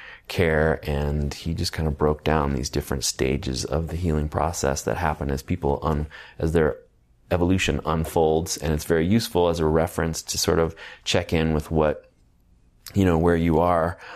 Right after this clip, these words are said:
on the pro-, in the process. And it's designed to help you really, not so that you can achieve some higher level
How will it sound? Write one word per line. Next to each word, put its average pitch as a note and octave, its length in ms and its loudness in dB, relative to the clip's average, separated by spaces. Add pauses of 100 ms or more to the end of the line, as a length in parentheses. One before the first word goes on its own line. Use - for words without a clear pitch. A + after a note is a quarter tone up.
(240)
on E2+ 140 0
the E2 80 2
pro-, D#2+ 300 0
in E2 140 0
the E2+ 60 2
process. E2 540 0
And - 100 0
it's E2 120 -2
designed E2+ 400 2
to - 80 0
help A#2 320 0
you F#2 180 2
really, F2+ 480 2 (180)
not A#2 200 0
so - 80 2
that F2 120 4
you F#2 120 0
can F#2 200 0
achieve F2+ 420 0
some E2+ 200 2
higher E2+ 400 0
level E2+ 540 2